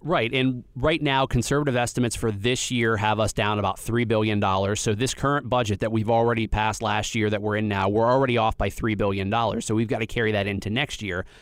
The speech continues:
And trying to forecast a revenue number is pretty much impossible at this point 'cause there's just so many unknowns. We've had people out of work for the last couple of months,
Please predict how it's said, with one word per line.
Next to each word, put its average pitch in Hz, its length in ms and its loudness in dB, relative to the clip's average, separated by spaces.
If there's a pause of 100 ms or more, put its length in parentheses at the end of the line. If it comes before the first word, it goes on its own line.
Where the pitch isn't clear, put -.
(220)
And 139 100 0
trying 269 220 -4
to - 80 -2
forecast 120 640 -2
a - 20 -2
revenue 113 340 0
number 92 480 -6
is 110 160 -2
pretty - 300 0
much 143 220 2
impossible 101 560 -2
at 82 80 -8
this 92 120 -6
point 95 280 -6
'cause 107 100 -2
there's 156 140 2
just 151 180 0
so 151 160 2
many 143 220 2
unknowns. 120 680 0 (240)
We've 135 140 0
had 120 180 0
people 135 260 2
out 110 140 2
of 95 80 -2
work 127 260 2
for 139 140 0
the 127 60 2
last 127 260 0
couple 117 340 -2
of 110 120 -2
months, 123 320 0